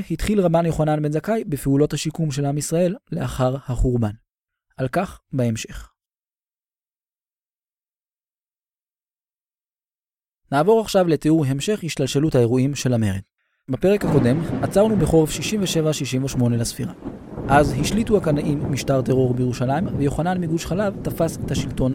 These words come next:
בעיר. כמו שראינו עכשיו, באביב שנת שישים ושמונה יצא רבן יוחנן בן זכאי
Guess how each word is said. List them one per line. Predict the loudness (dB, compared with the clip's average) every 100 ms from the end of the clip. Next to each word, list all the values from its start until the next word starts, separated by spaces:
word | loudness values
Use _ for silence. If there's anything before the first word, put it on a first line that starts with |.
| -4
בעיר. | -6 -4 -4 -6 -16 -18 -18 -16 -4
כמו | 2 2
שראינו | 4 2 4 2
עכשיו, | 2 2 2 0 2
באביב | 2 4 2
שנת | 2 -2 -2
שישים | -4 -2 -2
ושמונה | 0 0 0 -2 -4
יצא | -4 0 2
רבן | 2 2 0
יוחנן | 0 0 0 0
בן | -2
זכאי | 0 2 2